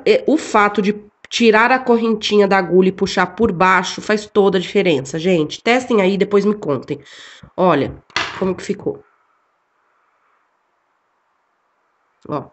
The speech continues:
não fica aqueles buracos aqui no meio, ó, que com a emenda tradicional fica. Nem aboloado, olha. Bem retinho, ó.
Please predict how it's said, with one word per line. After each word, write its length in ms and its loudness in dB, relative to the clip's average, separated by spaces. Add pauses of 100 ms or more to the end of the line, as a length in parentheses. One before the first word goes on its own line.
(500)
não 120 0
fica 240 0
aqueles 340 2
buracos 720 0
aqui 200 -6
no 120 -2
meio, 420 0
ó, 160 -16 (640)
que 120 -18
com 140 -4
a 100 2
emenda 360 0
tradicional 580 -4
fica. 560 -10 (600)
Nem 220 6
aboloado, 720 4
olha. 320 -4 (520)
Bem 400 4
retinho, 540 0
ó. 300 2